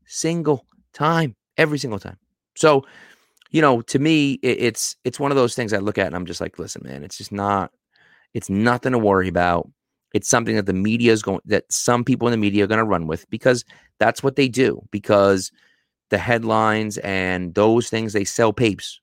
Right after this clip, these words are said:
right? Headlines don't sell papes, newsies sell papes. Sorry, that's a,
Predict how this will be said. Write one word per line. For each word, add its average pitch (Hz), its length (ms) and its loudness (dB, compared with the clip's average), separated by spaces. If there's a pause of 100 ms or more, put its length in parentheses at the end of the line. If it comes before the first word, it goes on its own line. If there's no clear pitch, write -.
(120)
right? 101 300 0 (580)
Headlines 117 380 0
don't 104 160 -2
sell 95 160 0
papes, 95 300 -2
newsies 92 280 -2
sell 85 120 -4
papes. 87 300 -2 (600)
Sorry, 85 220 -6
that's 85 180 -4
a, 71 180 -8